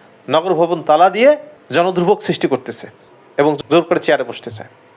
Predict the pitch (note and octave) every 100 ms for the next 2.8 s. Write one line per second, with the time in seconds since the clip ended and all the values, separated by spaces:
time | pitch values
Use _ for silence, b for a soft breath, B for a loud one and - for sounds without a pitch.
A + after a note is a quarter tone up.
0 | _ B B B C3+ D3+ G#3+ F#3+ F#3+ G3
1 | - F#3 F#3 F3 G3 E3 A#3+ C4 A3 F#3+
2 | - G#3 E3+ D3 D3 - B2+ F2